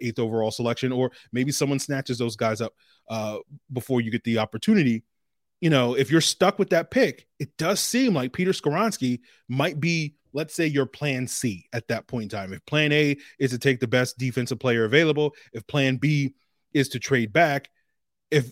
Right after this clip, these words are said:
those plans don't come to fruition, plan C is you stuck with the pick and you gotta take a player. All right, Peter Skoronski seems to be the best case scenario and seems almost a certainty. And if you know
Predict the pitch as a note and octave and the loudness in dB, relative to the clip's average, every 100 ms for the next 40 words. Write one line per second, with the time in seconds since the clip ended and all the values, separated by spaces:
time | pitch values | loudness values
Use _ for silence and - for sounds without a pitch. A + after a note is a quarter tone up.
0 | _ F3 C#3 E3 F3+ - G3 F3+ C3 D3 | _ -2 4 6 4 0 0 0 0 -2
1 | D#3 D#3+ D#3+ D3+ C#3+ C3+ C3 E3 C#3 B2 | -2 -4 -2 -2 -2 0 0 0 -2 -2
2 | A#2+ D3 D3 C3+ D#3+ C3 A#2+ B2 - D3 | -2 -2 -2 -2 -2 -2 -2 -4 -4 -4
3 | C3+ A#2+ D#3 D3+ - - A#2+ B2 B2 C3 | -6 0 2 2 -4 -18 -8 -2 0 0
4 | C#3 C3 E3+ F#3 D3 - _ _ _ _ | -2 -2 -2 0 0 -4 _ _ _ _
5 | _ - C#3+ C#3 C3 - _ _ _ _ | _ -6 2 2 2 -4 _ _ _ _
6 | _ - F#3 E3 - C#3+ C#3 - B2 G#2+ | _ -2 2 2 2 0 0 -2 -4 -4
7 | _ - - D#3+ D3+ - B2 C3+ A#2+ - | _ -10 -4 -2 -2 -2 -4 -2 -4 -8
8 | - B2 C3+ B2+ - C3 - B2 A#2+ B2 | -8 -2 0 0 0 -2 0 0 0 0
9 | A#2+ - C3+ C3+ B2+ B2 - - - D3 | -4 -2 -2 0 0 -2 -4 -8 -2 0
10 | C3 B2 B2 B2 C#3 D3 C3+ F#3+ E3+ C3 | 0 -4 -2 -4 -4 -2 2 4 6 4